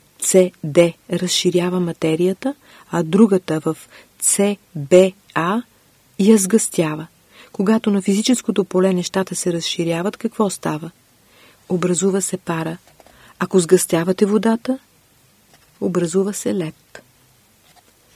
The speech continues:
Сега на земята каква песен трябва да пеете?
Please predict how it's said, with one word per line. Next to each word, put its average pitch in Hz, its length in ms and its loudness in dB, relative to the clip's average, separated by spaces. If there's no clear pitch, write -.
Сега 233 420 2
на 196 140 2
земята 208 480 2
каква 202 300 -2
песен 247 380 2
трябва 196 360 0
да 175 120 -2
пеете? 165 540 -4